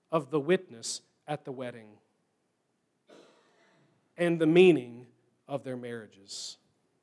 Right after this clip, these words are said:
When I officiate weddings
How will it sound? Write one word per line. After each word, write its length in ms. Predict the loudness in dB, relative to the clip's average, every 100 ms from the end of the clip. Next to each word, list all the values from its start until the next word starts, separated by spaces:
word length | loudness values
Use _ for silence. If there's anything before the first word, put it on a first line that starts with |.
| _ _ _ _ _ _ _ _ _ _ _ _ _ _ _ _ _ _ _ _ _ _ -4
When 120 | 2
I 120 | 4
officiate 440 | 2 -2 2 2 2
weddings 480 | 2 0 0 -6